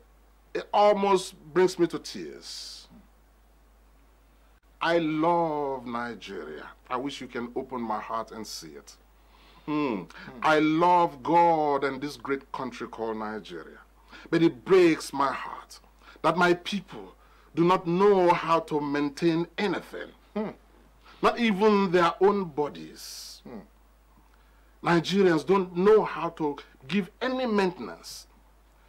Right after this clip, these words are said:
How would you build a house like this and watch it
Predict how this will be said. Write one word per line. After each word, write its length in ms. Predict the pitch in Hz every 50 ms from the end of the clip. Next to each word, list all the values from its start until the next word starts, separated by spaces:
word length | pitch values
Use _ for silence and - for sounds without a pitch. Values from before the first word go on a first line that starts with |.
| _ _ _ _ _ _ _ _ _ _ _
How 380 | - - - 233 247 247 247
would 280 | 240 214 208 196 160 156
you 460 | 185 233 277 302 302 247 - - - - _ _ _ _ _ _ _ _ _ _ _ _ _ _ _ _ _ _ _ - 143
build 520 | 190 294 311 302 285 262 233 214 208 -
a 100 | 202 190
house 600 | 180 - 214 233 220 202 180 165 160 151 - -
like 240 | 151 143 139 127 -
this 480 | 143 185 220 226 220 - - - - - - _ _ _ _ -
and 220 | - 190 180 165 165
watch 260 | 175 175 175 - -
it 140 | 160 - -